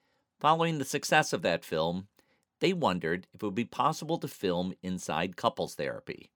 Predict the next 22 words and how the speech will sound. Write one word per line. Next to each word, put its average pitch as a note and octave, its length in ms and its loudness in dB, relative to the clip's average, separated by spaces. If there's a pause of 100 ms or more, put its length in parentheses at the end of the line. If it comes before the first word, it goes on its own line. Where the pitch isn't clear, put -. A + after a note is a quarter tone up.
(680)
They A2+ 160 2
interviewed A#2 400 0
many C#3 240 0
therapists B2+ 760 2 (140)
until F#2 220 -6
they C3+ 160 4
met A2 300 0
the F#2 80 -12
New E2+ 100 -4
York A#2+ 300 2
psychoanalyst, A2+ 960 0 (260)
Doctor D#2+ 300 -2
Orna A#2+ 320 0
Guralnick, A#2 640 4 (400)
and F2 120 -12
convinced A#2+ 520 -2
her F#2 80 0
to D#2+ 100 -8
become F2 400 -6
the F#2+ 80 -2
focal F#2+ 400 0
point. - 400 -10